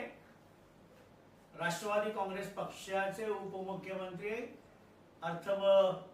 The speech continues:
वित्त मंत्री माननीय अजितदादा पवार साहेबांबद्दल या अशा खोडसाळ बातम्या माध्यमांमध्ये चालवल्या जातात. उत्तम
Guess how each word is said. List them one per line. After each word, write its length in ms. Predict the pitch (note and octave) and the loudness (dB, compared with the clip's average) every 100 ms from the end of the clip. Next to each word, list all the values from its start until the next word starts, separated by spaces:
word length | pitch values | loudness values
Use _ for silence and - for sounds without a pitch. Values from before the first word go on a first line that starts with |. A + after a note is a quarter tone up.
| - D#3 | -18 -6
वित्त 260 | F3 E3 G3 F#3 | -4 -2 -2 -2
मंत्री 300 | F3 G3+ F#3+ | -4 -4 -4
माननीय 360 | F3 F3 F3+ | -2 -2 -2
अजितदादा 540 | E3 D#3+ F3 F3+ E3+ F3 | -2 -2 -4 -4 -2 -2
पवार 320 | E3 D3+ E3+ | -2 -2 -2
साहेबांबद्दल 840 | E3+ F3 E3+ F3+ E3+ E3 D3+ G3 G3+ - - - - | -2 -4 -4 -4 -4 -4 0 0 0 -10 -20 -20 -8
या 120 | E3 | -2
अशा 200 | D#3+ D3+ F3+ D#3+ | -2 -2 -8 -8
खोडसाळ 420 | D3+ D3+ F3 F3 | -8 -4 -2 0
बातम्या 480 | E3 D#3+ E3+ E3+ E3+ D#3+ - | -2 -4 -6 -2 0 -2 -6
माध्यमांमध्ये 840 | C#3+ C3+ D#3 E3 E3 D#3+ D#3 D#3+ D#3+ - | -8 -6 -6 -4 -4 -6 -6 -6 -8 -8
चालवल्या 440 | C3 C3 C#3+ E3 | -8 -6 -4 -4
जातात. 420 | E3 E3 F3 F3 F3+ - - - - E3+ | -2 -2 -2 -4 -4 -12 -20 -20 -18 -10
उत्तम 480 | E3+ - A#3+ A#3 | -10 -6 0 0